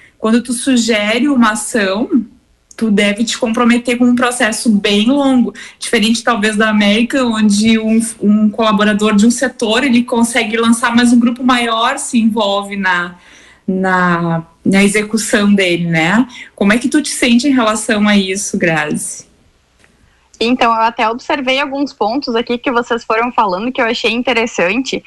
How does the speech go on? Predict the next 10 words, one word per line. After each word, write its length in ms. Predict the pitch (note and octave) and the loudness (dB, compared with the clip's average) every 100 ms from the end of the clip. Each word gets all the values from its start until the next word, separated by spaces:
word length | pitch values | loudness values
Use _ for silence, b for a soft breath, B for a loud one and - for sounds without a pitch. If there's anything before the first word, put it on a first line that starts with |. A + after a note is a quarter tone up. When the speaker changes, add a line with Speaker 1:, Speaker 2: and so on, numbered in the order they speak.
| B B - | B B -4
Speaker 2:
A 160 | A#3 | -4
questão 360 | A#3 B3 A#3 B3 | -4 -4 -2 0
de 120 | C4 | 2
multifunções 920 | B3 C4+ D#4+ F4 D#4 D4+ - B3 C#4+ | 2 2 0 -2 0 0 0 0 0
e 80 | D4 | 0
do 140 | C4 C4 | 2 2
autoconhecimento. 1080 | B3 C#4 C#4 C#4 C4+ D4+ D#4+ B3 G3 G3+ | 2 -2 -6 -4 -2 -2 -2 -2 -2 -4
Tudo 300 | F#3+ A#3 C4+ | -4 -4 -2
isso 200 | B3+ C4 C#4+ | -2 -2 -2
interligado. 840 | C4+ A#3+ A#3+ G3 F3+ A#3 A#3+ | -2 -2 -2 0 0 0 -4